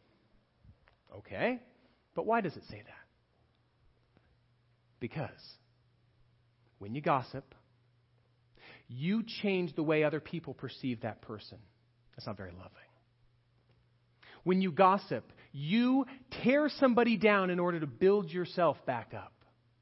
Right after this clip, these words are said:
Not very loving. Guys, we don't even need a verse to know that gossip hurts 'cause we have experienced the pain of having people speak badly about us and talk about us. You've experienced that,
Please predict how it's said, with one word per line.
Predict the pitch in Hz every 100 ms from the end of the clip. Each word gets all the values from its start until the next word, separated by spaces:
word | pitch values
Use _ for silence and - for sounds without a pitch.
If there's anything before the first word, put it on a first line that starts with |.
| _ -
Not | 110
very | 117 147
loving. | 175 - - _ _ _ _ _ _ _ _ _ - -
Guys, | 240 240 - -
we | 208 320
don't | 339 294
even | 254 233 220
need | 247 262 202 123 147 156 - - -
a | 190
verse | 160 202 220 123 - - - -
to | 226
know | 202 226 233
that | 190
gossip | 190 196 190 185
hurts | - 220 -
'cause | 208 170
we | 226
have | 226 175
experienced | - - - 285 247 170 143 139 - - _ -
the | 180
pain | - - 269 196 127 120 - - - -
of | 165
having | 185 175
people | 185 170
speak | 147 - 160
badly | 147 131 123 123
about | 113 104
us | 90 - - _ _ -
and | 151
talk | - 160 -
about | 120 101 98
us. | - - - -
You've | 190 269
experienced | - - 277 262 254
that, | 254